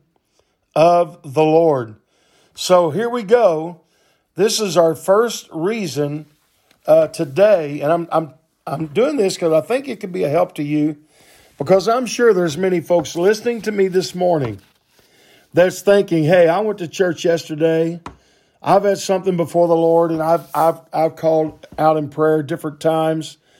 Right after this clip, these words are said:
I prayed about certain things, and they're just not answered." Why? Number one, have you asked in faith? So when we ask, when we pray, we need to pray in faith. In other words, pray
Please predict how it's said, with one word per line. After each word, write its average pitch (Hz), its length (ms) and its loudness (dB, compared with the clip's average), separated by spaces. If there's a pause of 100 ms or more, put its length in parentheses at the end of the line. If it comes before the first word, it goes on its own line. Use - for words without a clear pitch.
(300)
I 156 140 2
prayed 175 260 2
about 165 320 2
certain 156 400 0
things, 160 340 -2
and 147 180 -6
they're 185 200 0
just 190 280 -4
not 190 220 -6
answered." 180 460 -8
Why? 139 580 -6 (720)
Number 156 300 2
one, 196 400 2
have 156 260 2
you 180 220 -4
asked 190 360 -2
in 185 140 0
faith? 165 560 -4 (1200)
So 165 560 2 (520)
when 190 220 4
we 180 200 2
ask, 196 520 2
when 175 160 -2
we 165 120 0
pray, 185 400 0
we 160 120 -2
need 165 200 -4
to 156 80 -4
pray 190 460 0
in 190 360 -4
faith. 175 340 0
In 175 60 -6
other 165 140 0
words, 165 240 -4
pray 190 640 -2